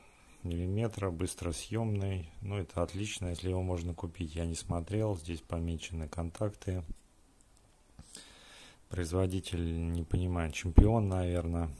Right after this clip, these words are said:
двенадцать вольт, ноль сорок два ампера.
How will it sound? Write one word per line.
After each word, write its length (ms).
двенадцать 520
вольт, 400
ноль 320
сорок 360
два 220
ампера. 640